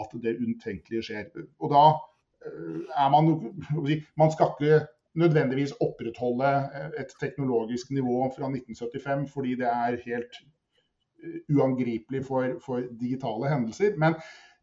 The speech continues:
et eller annet sted mellom tjue tjueto og, <laughs> ja, hva si, nitten syttifem, at man har en fallback-løsning.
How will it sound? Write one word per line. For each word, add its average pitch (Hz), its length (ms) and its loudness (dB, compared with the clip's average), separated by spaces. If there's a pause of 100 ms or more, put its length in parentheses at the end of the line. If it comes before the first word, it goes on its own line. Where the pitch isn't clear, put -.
(100)
et - 180 -4
eller 196 140 6
annet 180 120 6
sted 160 500 4 (800)
mellom 147 420 4
tjue 143 260 2
tjueto 135 320 -2
og, 160 380 6
<laughs> 151 460 0
ja, 143 100 -6
hva - 300 -2
si, 131 100 0
nitten 135 360 -2
syttifem, 147 500 2 (800)
at 185 140 4
man 196 120 6
har 110 320 2
en 143 140 -2
fallback-løsning. 156 840 -2